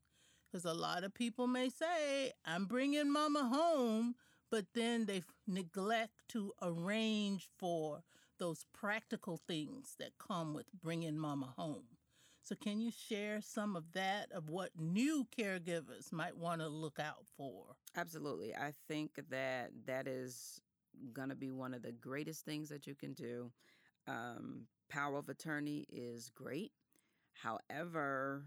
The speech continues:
Speaker 2: power of attorney dies when they die. And I learned that, uh, when my grandmother passed away. Uh, I learned that in, in a greater way. Uh, but guardianship, uh, gives you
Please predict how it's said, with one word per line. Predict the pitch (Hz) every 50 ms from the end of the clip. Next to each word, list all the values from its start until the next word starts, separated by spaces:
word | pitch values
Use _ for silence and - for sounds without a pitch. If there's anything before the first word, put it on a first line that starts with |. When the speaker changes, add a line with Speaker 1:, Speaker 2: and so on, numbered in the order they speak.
| 147 - _
Speaker 2:
power | - 156 139 139 131 131 -
of | - - - -
attorney | - - - 160 156 156 151 143
dies | 135 - 131 120 120 120 113 117 127 135 131 123 127 - - - - _ _ _ _
when | 151 139 143 139 135
they | 147 147 147
die. | - 107 80 - - - - _ _ _ _ _ _ _ _ _ _ _ _ -
And | 127 127
I | 127 135
learned | 139 139 135 131 127 127 127
that, | 135 135 131 131 139 - - _ _ _
uh, | - - - 123 104 104
when | 110 139 131 123
my | 120 117
grandmother | 123 139 151 147 135 127 117 127 113
passed | - 143 101 101 113 - -
away. | 110 113 113 110 113 143 165 - _ - - - - _ _ _ _ _
Uh, | - - - -
I | 110
learned | 131 131 135 135 131
that | 131 123 - - _ _
in, | 123 127 - -
in | - 135 131
a | 127
greater | 135 151 156 151 131 120
way. | 104 - - - - - 139 - _ _ _ _ _ - _ _ 170
Uh, | - - 165
but | - 127 -
guardianship, | 151 139 143 156 160 151 147 147 135 135 139 - - - - 135 131 123 - - _ _ _ _ _ -
uh, | - 104 92 85 82 107 139
gives | 131 147 160 156 151 151 139 139
you | 143 127 117 120 113 117